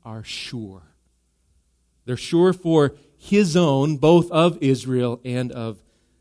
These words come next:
the Gentiles. All right, so now we're ready to just come into these five verses, and let's head there and look at Paul's emphatic statement in verse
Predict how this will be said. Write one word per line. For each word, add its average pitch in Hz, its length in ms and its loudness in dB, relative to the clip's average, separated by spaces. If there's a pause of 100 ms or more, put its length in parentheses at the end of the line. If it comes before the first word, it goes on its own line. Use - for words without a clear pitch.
(140)
the 113 80 -12
Gentiles. 98 800 -8 (1120)
All 120 80 -4
right, 104 220 -6
so 123 80 -10
now 143 180 0
we're 185 80 6
ready 151 240 6
to 139 100 2
just - 240 -6
come 151 180 -2
into 135 120 -2
these 143 340 -2 (380)
five 156 460 0
verses, 120 760 -4 (720)
and 113 120 -10
let's 123 200 -4
head 143 260 -4
there 113 200 -2
and 117 160 -12
look 120 180 -6
at 123 120 -16
Paul's 123 360 -2
emphatic 120 480 -6
statement 110 480 -10
in 95 120 -16
verse 107 560 -12